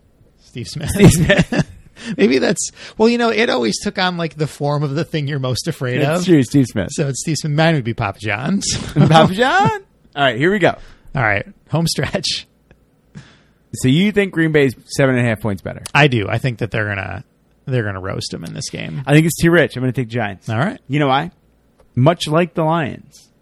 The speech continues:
Speaker 2: the Giants will do Giant things.
Speaker 1: It's true.
Speaker 2: And you'll get stupid-faced Eli Manning out there, and he'll throw for, like, three touchdowns, exactly, and, like, four hundred and fifty yards.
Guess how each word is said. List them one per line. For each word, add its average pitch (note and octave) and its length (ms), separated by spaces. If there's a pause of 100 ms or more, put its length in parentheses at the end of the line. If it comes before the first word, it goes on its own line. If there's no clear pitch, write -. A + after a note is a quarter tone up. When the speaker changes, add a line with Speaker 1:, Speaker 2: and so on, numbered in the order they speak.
(300)
Speaker 2:
the A#2 100
Giants C3+ 400
will C3+ 100
do B2+ 120
Giant A#2+ 360
things. - 440
Speaker 1:
It's - 160
true. F3+ 220 (1400)
Speaker 2:
And A2+ 120
you'll C3 120
get D3 200
stupid-faced C#3+ 760
Eli D3 240
Manning C#3 320
out F2 180
there, E2+ 380 (480)
and G#2+ 80
he'll A#2 100
throw B2+ 220
for, A2 100
like, G2+ 300
three C#3+ 240
touchdowns, D3+ 920
exactly, F2+ 600 (480)
and, A2 140
like, E2+ 160
four B2+ 240
hundred C3+ 160
and C3 100
fifty B2+ 220
yards. F2 560